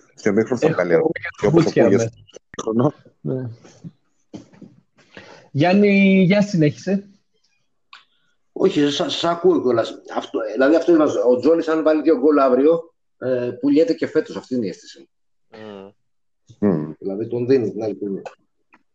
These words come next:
Speaker 1: Είναι ο φόβος που δημιούργησε η περίπτωση Κλάους και η περίπτωση Κάτσε, ε, που θεώρησαν ότι δεν έχει έρθει ακόμα το πικ για να γίνει μια καλή πώληση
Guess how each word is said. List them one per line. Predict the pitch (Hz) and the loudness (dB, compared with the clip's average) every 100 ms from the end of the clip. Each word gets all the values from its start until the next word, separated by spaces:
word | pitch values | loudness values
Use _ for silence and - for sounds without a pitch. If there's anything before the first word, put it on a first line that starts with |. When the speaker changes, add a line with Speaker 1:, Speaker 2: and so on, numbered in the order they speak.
| _ _ _ _ _ _ _ _ _ _ _ _ _ - _ _ _ _ _ _ _ _ - | _ _ _ _ _ _ _ _ _ _ _ _ _ -20 _ _ _ _ _ _ _ _ -4
Speaker 1:
Είναι | 104 120 120 113 101 90 | 0 2 2 2 2 0
ο | 78 | -2
φόβος | 90 - 117 113 - | -2 -2 0 0 -2
που | 95 | -4
δημιούργησε | 92 90 107 113 113 101 92 | -2 0 -2 -2 -6 -2 0
η | 85 78 78 76 | 0 0 -2 -4
περίπτωση | - 82 85 - - 90 82 73 76 | -2 -2 -2 -8 -6 -2 -2 -4 -6
Κλάους | - 92 95 92 - | -2 2 2 0 -4
και | 82 | -4
η | |
περίπτωση | - 87 87 95 - | -4 -6 -6 -10 -8
Κάτσε, | 87 87 - - - 285 - _ _ - _ _ _ _ _ _ | -4 -4 -6 -10 -10 -16 -20 _ _ -20 _ _ _ _ _ _
ε, | - 65 64 65 71 73 - | -12 -10 -8 -6 -6 -8 -8
που | 85 | -8
θεώρησαν | - 87 95 95 - 90 | -2 2 2 0 -4 -4
ότι | 90 - 82 80 78 78 78 71 | -4 -4 -4 -2 -2 -2 -2 -2
δεν | 90 | -2
έχει | 95 95 | -2 -4
έρθει | - | -6
ακόμα | 85 85 87 | -6 -6 -4
το | - | -6
πικ | - - - _ _ _ _ - | -6 -10 -10 _ _ _ _ -10
για | 69 | -10
να | 71 76 | -8 -10
γίνει | 73 76 71 | -10 -12 -12
μια | 71 71 - | -14 -12 -8
καλή | 73 76 | -8 -6
πώληση | - 71 69 - 85 85 | -2 -2 -4 -12 -14 -14